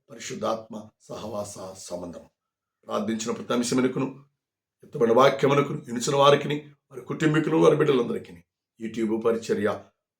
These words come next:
కుటుంబ సభ్యులందరికీ ఆయన రాకడ వరతో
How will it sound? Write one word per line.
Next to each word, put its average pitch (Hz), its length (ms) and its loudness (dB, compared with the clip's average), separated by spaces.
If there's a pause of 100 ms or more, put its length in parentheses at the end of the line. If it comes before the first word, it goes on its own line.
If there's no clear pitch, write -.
కుటుంబ 170 300 6 (120)
సభ్యులందరికీ 127 600 2 (500)
ఆయన 104 180 -14
రాకడ 113 260 0
వరతో 107 320 -2